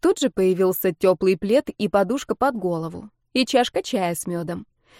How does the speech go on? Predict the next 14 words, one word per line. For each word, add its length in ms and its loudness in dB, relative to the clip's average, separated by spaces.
Все 260 0
это 200 0
было 300 2
проделано 580 2
за 200 2
то 120 0
недолгое 540 4
время, 320 2
пока 260 0
устраивали 540 0
наших 360 -2
пленников 640 0
в 120 -18
кладовой 640 2